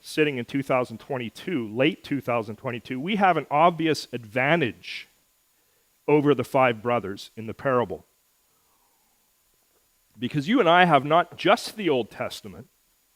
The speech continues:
not just Moses and the prophets, but we also have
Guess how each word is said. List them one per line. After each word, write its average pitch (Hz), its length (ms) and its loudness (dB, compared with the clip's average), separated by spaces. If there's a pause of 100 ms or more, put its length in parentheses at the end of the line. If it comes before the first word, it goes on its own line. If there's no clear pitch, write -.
(400)
not 147 340 0
just - 420 2
Moses 135 480 0
and 123 120 -10
the 113 40 -4
prophets, 107 640 -10 (400)
but 202 140 -2
we 226 100 2
also 247 360 4
have 117 440 2